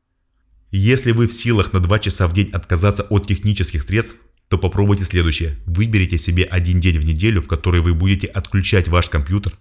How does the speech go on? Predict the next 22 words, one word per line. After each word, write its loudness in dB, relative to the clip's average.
мобильный 2
телефон 0
и -2
остальные 4
технические -2
приборы, 0
связывающие 0
вас -2
с -14
внешним 0
миром. -2
Используйте 0
это -2
время 0
и -8
концентрируйтесь 0
на 0
важных 0
для 2
вашей 0
жизни 0
вещах. -4